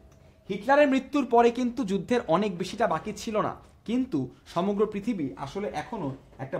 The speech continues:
বড় চমকের জন্য অপেক্ষা করছিল। জার্মানি আত্মসমর্পণ করে মে মাসের সাত তারিখে,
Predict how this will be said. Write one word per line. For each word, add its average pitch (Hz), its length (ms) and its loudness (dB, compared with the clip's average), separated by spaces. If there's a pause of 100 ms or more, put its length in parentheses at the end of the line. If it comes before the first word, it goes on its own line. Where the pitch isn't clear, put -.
বড় 170 200 -2 (120)
চমকের 190 440 -8
জন্য 185 360 -10 (200)
অপেক্ষা 202 360 -4
করছিল। 139 360 -10 (580)
জার্মানি 269 380 4
আত্মসমর্পণ 294 680 0
করে 175 200 4
মে 175 280 0
মাসের 185 200 -2
সাত 202 320 -6
তারিখে, 190 420 0